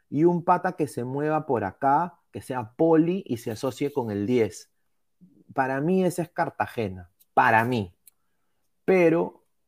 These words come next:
yo personalmente, eh, vi a Flores entrando bien. Vamos a ver si podría entrar de titular, ¿por qué no? En extremo izquierdo.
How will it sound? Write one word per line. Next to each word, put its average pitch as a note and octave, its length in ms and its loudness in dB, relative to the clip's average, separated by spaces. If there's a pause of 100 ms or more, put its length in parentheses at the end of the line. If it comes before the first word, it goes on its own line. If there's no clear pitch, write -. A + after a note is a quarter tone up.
(340)
yo C#3 440 0
personalmente, B2 1300 -2
eh, G#2+ 240 -8
vi D3 300 4
a C#3 80 4
Flores C#3+ 420 2
entrando A2+ 460 0
bien. D#3+ 440 0
Vamos C3 360 -4
a A#2 40 -4
ver B2 120 -6
si C3+ 120 -6
podría A#2 320 2
entrar A#2 220 -4
de A#2 140 -2
titular, A2 560 -2
¿por G#2 200 -4
qué A2+ 140 -6
no? A#2+ 160 -6
En A2+ 80 -8
extremo A2 360 -10
izquierdo. E3 680 0